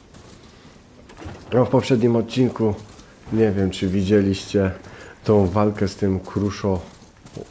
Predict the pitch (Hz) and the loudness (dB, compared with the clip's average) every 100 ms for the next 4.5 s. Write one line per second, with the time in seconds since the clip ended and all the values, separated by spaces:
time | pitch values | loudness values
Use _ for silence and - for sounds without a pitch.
0 | - 117 - 98 104 131 139 - - - | -10 -10 -2 0 2 2 -2 -8 -20 -20
1 | - - 110 113 139 135 107 95 - 107 | -16 -6 0 2 2 2 0 -2 -8 -4
2 | 107 113 113 101 92 - - - - - | 0 0 0 -4 -8 -14 -20 -20 -20 -20
3 | - - - - - - - 95 95 92 | -20 -20 -20 -20 -20 -14 -8 -6 -6 -10
4 | - 95 87 95 | -4 -4 -2 -4